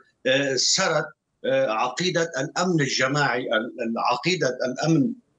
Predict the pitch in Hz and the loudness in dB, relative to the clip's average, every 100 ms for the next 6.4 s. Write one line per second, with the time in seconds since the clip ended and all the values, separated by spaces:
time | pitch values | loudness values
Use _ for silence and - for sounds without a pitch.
0 | - 151 143 135 135 - 196 196 170 139 | -4 0 2 0 -2 -2 0 2 0 0
1 | 120 120 113 117 113 - 175 175 147 131 | 0 -2 -6 -6 -6 0 0 0 -2 -2
2 | 127 147 - 139 160 139 120 - 214 139 | -2 -2 -4 -2 0 -2 -2 -2 -2 0
3 | 147 175 151 135 135 - 196 - 147 143 | 0 -2 -2 -2 0 0 -2 -2 -2 0
4 | 120 123 120 135 143 151 143 127 - - | 0 0 0 0 0 -2 -4 -4 -6 -10
5 | - 139 143 196 196 143 123 123 143 165 | 0 2 4 2 4 4 6 6 6 4
6 | 147 131 131 | 4 2 0